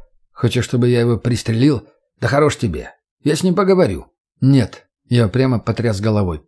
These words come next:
«Пусть валит». «Бля, вот кто тебя за язык тянул?»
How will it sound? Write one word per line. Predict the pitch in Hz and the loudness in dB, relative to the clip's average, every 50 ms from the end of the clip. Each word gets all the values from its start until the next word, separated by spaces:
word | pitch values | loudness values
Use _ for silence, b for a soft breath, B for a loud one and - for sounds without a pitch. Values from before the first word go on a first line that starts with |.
| _ _ - | _ _ -2
«Пусть | 139 131 123 - - | 0 0 0 -2 -2
валит». | 120 127 107 80 - - - - _ _ _ _ _ _ _ _ _ _ _ | 0 0 0 0 -4 -10 -16 -20 _ _ _ _ _ _ _ _ _ _ _
«Бля, | 90 85 92 131 123 101 - - - - _ _ _ _ _ | -6 -2 0 0 0 -2 -4 -8 -10 -16 _ _ _ _ _
вот | - 107 - | -8 -6 -6
кто | - - - - 247 208 | -6 -8 -2 0 0 0
тебя | 190 202 196 180 | 2 0 -2 0
за | 135 175 180 | 2 2 2
язык | 165 120 135 170 - - | 2 4 2 2 0 0
тянул?» | - 131 113 107 82 69 - | 0 0 2 0 0 -4 -8